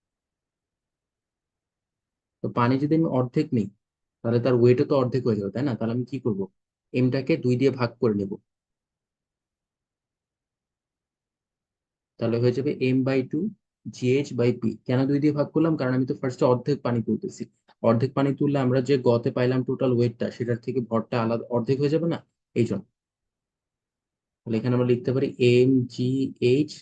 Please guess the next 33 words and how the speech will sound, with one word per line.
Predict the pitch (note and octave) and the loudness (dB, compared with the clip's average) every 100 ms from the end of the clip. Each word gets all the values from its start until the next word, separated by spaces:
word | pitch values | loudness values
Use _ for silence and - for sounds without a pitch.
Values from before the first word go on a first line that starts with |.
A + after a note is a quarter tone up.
| A#2+ | -2
নিচে | A2+ A#2 B2 | -2 0 -4
হচ্ছে | B2+ - - | -2 -6 -2
টু | C3 - | -4 -4
পি। | - - _ _ _ _ _ - | -12 -16 _ _ _ _ _ -6
এখন | C#3+ F3 E3+ | 0 2 2
কথা | C#3 | 0
হচ্ছে | A#2+ - A2 | -2 -2 0
ভাই | A#2 A2 | 2 2
আমি | B2 E3 - C3 | 0 -4 -2 -2
এইচটা | B2+ - C#3+ | -2 0 2
কত | A#2 G2+ G2 | 2 0 -6
নিব? | - - _ _ _ _ _ _ _ _ _ _ _ _ _ _ - | -10 -16 _ _ _ _ _ _ _ _ _ _ _ _ _ _ -8
এদিকে | C3 D3 D3 | 0 4 4
লক্ষ্য | B2 - G2 | 4 2 0
করো, | G#2 F3+ - _ _ _ _ _ _ _ _ _ _ | 0 0 -6 _ _ _ _ _ _ _ _ _ _
মোটরটা | B2 A#2+ D3+ E3 D#3+ | 4 6 4 2 4
কি | C3 | 4
করবে? | A2+ G#2 G#2+ | 6 6 6
মোটরটা | A2+ C3 D3 | 4 0 0
হচ্ছে | - - D3 | -2 2 2
এই | D#3+ | 4
পয়েন্ট | C#3+ C3+ C3 B2+ | 2 2 2 0
থেকে | A2+ - A#2 | -4 -4 -2
এই | A#2 | -2
যে | - | 0
অর্ধেক | B2 A#2+ D3+ - | -2 2 0 4
পানি, | B2+ E3 C4 - - | 6 6 6 0 -4
সেটাকে | B2 B2 C3 B2+ | 0 4 4 4
উপরে | D3 F3+ F#3 | 2 0 4
তুলে | G3 F3+ A#2 | 8 10 8
নিবে। | G#2 - _ | 2 -4 _
তাহলে | A#2 | -2
সে | B2+ | 0